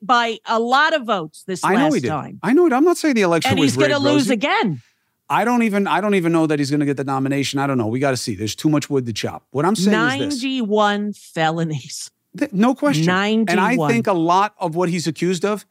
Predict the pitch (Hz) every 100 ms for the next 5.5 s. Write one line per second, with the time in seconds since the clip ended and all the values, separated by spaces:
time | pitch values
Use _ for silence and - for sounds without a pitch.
0 | _ - 180 160 156 156 - _ _ _
1 | _ _ 156 180 196 170 339 294 294 320
2 | 285 214 - 240 339 311 - 359 415 381
3 | 349 339 339 392 453 330 320 311 320 359
4 | 381 381 - 339 339 - 339 330 330 330
5 | - _ - 349